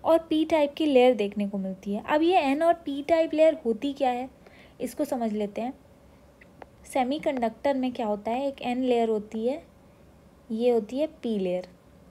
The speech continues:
एन लेयर क्या होती है, जिसमें काफ़ी सारे हमारे इलेक्ट्रॉन्स होते हैं, नेगेटिव चार्ज होता है। वहीं पी लेयर इसके उलट, जहाँ पे इलेक्ट्रॉन होल होता है, होल मतलब पॉजिटिव चार्ज है यहाँ पे ज़्यादा, ठीक है। अब इस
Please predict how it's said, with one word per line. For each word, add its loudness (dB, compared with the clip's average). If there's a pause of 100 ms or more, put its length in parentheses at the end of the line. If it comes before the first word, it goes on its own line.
(840)
एन 0
लेयर 6
क्या 0
होती 0
है, 0
जिसमें -6
काफ़ी -2
सारे 0
हमारे -2
इलेक्ट्रॉन्स -2
होते -6
हैं, -4
नेगेटिव -2
चार्ज -2
होता -6
है। -10 (540)
वहीं 0
पी -2
लेयर 6
इसके -4
उलट, 0
जहाँ 0
पे 0
इलेक्ट्रॉन -2
होल 8
होता 0
है, -6
होल 6
मतलब -4
पॉजिटिव 0
चार्ज -6
है -4
यहाँ -4
पे -8
ज़्यादा, -8 (720)
ठीक -6
है। -2 (500)
अब 2
इस -4